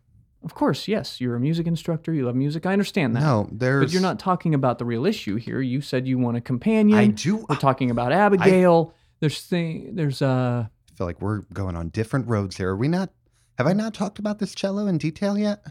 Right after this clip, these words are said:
Speaker 1: Oh, you have. I, I got a little uncomfortable when you talked about it's
Speaker 2: Okay.
Speaker 1: worn F holes. I don't feel, um, I don't understand why anybody would focus on that. I guess if you really love the craft, that's fine.
Speaker 2: Yeah.
Speaker 1: Have you ever tried to build your own instrument?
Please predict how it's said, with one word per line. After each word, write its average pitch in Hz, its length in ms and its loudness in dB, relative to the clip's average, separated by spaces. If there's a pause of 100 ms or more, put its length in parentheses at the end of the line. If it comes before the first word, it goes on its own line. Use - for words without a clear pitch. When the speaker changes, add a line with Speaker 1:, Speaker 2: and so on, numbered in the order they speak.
(160)
Speaker 1:
Oh, 156 160 4
you 147 240 2
have. 151 380 4
I, 135 220 2 (180)
I 135 100 -2
got 139 160 2
a - 20 4
little 190 200 4
uncomfortable 214 480 2
when 190 100 2
you 180 80 0
talked 180 280 -2
about 165 220 2
it's 139 240 -2
Speaker 2:
Okay. 131 140 -6
Speaker 1:
worn 160 280 2
F 202 200 2
holes. 127 460 0 (480)
I 139 80 0
don't 147 180 0
feel, 151 420 0 (220)
um, 127 480 -2 (580)
I 131 60 -4
don't 143 120 2
understand 135 380 2
why 127 140 2
anybody 131 320 0
would 120 140 -6
focus - 360 -2
on 92 200 -10
that. - 320 -12
I 147 80 -4
guess 143 240 2
if 143 120 -6
you 135 120 -4
really 139 260 2
love 127 220 0
the 120 80 -8
craft, 127 360 0
that's 127 220 -6
fine. 127 420 -2 (440)
Speaker 2:
Yeah. 104 220 -6 (260)
Speaker 1:
Have 170 80 4
you 214 80 8
ever 156 120 2
tried 147 240 2
to 139 60 0
build 135 300 2
your 240 100 4
own 262 100 4
instrument? 320 680 -2